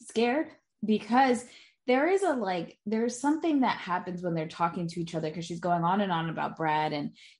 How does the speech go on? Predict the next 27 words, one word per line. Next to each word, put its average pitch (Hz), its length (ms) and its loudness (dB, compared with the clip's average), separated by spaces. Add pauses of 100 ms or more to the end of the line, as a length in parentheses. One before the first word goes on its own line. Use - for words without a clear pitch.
pretty 208 180 6
much 175 280 0
that 165 160 -4
she - 340 -4
is 175 220 0
the 170 100 0
give, 165 340 -2
like, 151 300 0
the - 160 -4
only 175 320 -2
choice 165 380 -2
that 151 100 -6
he 175 220 -8
could 175 340 -6
make. 156 480 -2
And 165 240 0
then 160 480 -2
Nicole's 165 480 -4
friend 139 400 -4
Alicia 180 480 -2
corrects 175 520 -4
her 160 100 -2
and 151 180 -6
says, 135 240 -4
"The 170 400 -6
only 165 400 -4
choice." 202 480 -2